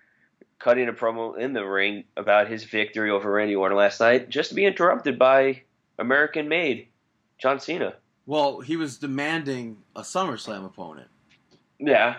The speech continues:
Speaker 2: And Cena came out to accept, uh, which basically on its own set up a match. But Daniel Bryan came out, and he goes, "Sorry, that's not how matches are made on SmackDown here.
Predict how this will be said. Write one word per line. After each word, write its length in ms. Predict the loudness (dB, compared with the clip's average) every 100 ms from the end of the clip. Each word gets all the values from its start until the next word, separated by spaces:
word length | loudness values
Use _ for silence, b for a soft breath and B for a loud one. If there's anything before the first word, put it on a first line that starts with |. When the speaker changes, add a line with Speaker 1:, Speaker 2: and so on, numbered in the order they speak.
| -12 -16
Speaker 2:
And 160 | -14
Cena 420 | -8 -4 -2 -4
came 220 | -4 -6 -2
out 220 | -2 -4
to 100 | -8
accept, 720 | -10 -8 -4 -2 -4 -10 -20 _ _ _ _ _ _ _ _ -8
uh, 280 | -4 -4 -4
which 280 | -8 -10 -4
basically 420 | -4 -4 -6 -2
on 160 | -4
its 100 | -4
own 240 | -4 -4 -6
set 220 | -6 -4
up 160 | -6 -8
a 40 |
match. 500 | -4 -2 0 -2 -12 -4
But 260 | 0 0 -2
Daniel 260 | -4 -4
Bryan 380 | -4 0 0 -2
came 280 | -6 -10 -6
out, 340 | -2 -2 -4 _ _ _ _ _ _ _ _
and 100 | -12
he 60 | -8
goes, 260 | -6 -8
"Sorry, 600 | -12 -14 -8 -4 -2 -2
that's 260 | -4 -8 -8
not 200 | -6 -6
how 140 | -6
matches 520 | -6 -4 -4 -6 -12 -12
are 60 |
made 280 | -10 -10 -8
on 160 | -8 -10
SmackDown 760 | -10 -8 -8 -8 -10 -10 -10
here. 380 | -12 -10 -12